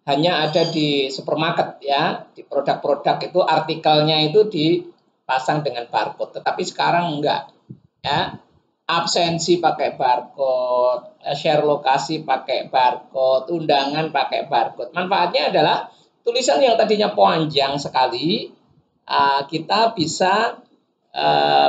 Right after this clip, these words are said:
perpendek hanya dengan menggunakan barcode. Nah, kalau barcode itu yang bentuknya memanjang, sahabat-sahabat, ya.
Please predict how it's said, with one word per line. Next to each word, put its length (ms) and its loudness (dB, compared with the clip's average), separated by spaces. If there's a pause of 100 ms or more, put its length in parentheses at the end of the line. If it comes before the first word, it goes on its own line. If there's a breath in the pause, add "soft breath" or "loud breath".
(140)
perpendek 560 0
hanya 240 2
dengan 320 0
menggunakan 640 0 (400)
barcode. 720 -4
Nah, 320 -6
kalau 240 2
barcode 560 2
itu 80 -8
yang 240 2
bentuknya 640 0
memanjang, 640 2
sahabat-sahabat, 560 0
ya. 240 -2